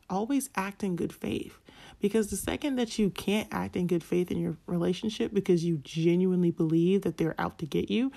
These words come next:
you've killed any trust. You've killed the relationship at that point. You know?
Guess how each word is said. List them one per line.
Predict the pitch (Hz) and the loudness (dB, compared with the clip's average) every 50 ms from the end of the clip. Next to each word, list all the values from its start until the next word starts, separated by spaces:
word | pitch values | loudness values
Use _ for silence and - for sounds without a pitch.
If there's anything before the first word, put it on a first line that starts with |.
| - - - - | -10 -20 -18 -6
you've | - 202 262 302 302 - | 2 2 2 2 2 0
killed | - 247 294 311 262 220 202 220 214 - | 0 0 2 4 4 4 2 0 -2 -4
any | 208 214 233 208 | -4 -2 -2 -2
trust. | 214 - - - - - - - - - - - - _ | -4 -6 -10 -12 -14 -16 -14 -12 -14 -14 -14 -16 -12 _
You've | - 220 233 226 | -2 -2 -2 0
killed | - 233 277 320 254 | 0 0 0 2 2
the | 233 208 | 0 -2
relationship | 220 226 254 311 294 - 196 190 - - - - | -2 -2 -2 -2 -2 -2 -2 -2 -2 -4 -4 -6
at | - - - | -8 -10 -8
that | - - - | -10 -10 -8
point. | - - - - - _ _ _ _ _ - _ - _ - _ _ _ _ _ - - - - | -10 -12 -12 -14 -16 _ _ _ _ _ -20 _ -20 _ -20 _ _ _ _ _ -20 -20 -6 -2
You | 202 190 | 0 2
know? | 185 185 214 269 | 2 2 0 -4